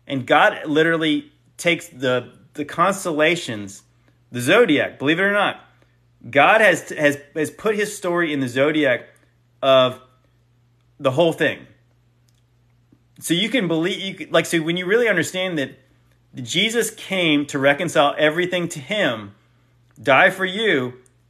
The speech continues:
and then you're supposed to show your love, but, you know, you're supposed to accept his gift of grace,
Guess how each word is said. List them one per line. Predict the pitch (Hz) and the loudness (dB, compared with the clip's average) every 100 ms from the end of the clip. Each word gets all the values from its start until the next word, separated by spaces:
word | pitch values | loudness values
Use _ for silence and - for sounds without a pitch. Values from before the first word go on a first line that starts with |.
| - | -8
and | 143 143 | -2 0
then | 143 | 2
you're | 165 190 | 0 -2
supposed | - 175 | -2 -2
to | 170 | -2
show | 143 - 185 | -4 0 0
your | 190 185 | 0 -2
love, | 170 175 175 139 | 2 2 2 0
but, | 139 156 | -8 -4
you | 151 | 0
know, | 147 | 0
you're | 147 | -2
supposed | 170 143 | -4 -6
to | |
accept | - - 185 185 | -6 -4 -2 -2
his | 208 208 | -2 -6
gift | 160 180 135 - - - _ _ _ _ _ _ | -6 -2 -2 -4 -12 -20 _ _ _ _ _ _
of | 127 117 | -8 -2
grace, | 151 147 123 - | 2 2 2 -6